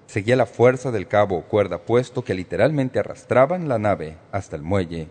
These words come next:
y la anclaban con seguridad. Ahora, presten atención. El texto dice que Jesucristo es nuestro precursor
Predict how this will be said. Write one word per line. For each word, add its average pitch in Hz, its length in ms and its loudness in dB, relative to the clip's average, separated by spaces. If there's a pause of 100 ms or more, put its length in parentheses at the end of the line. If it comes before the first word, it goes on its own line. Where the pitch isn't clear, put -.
(100)
y 110 80 -4
la 85 80 -4
anclaban 85 400 -2
con 76 180 -14
seguridad. 73 560 -14 (800)
Ahora, 78 340 0 (680)
presten 104 420 0
atención. 76 560 -12 (680)
El 98 220 0
texto 135 360 0
dice 117 300 -4
que 90 100 -8
Jesucristo 131 760 -4
es 127 300 0
nuestro 104 480 -2
precursor 101 640 0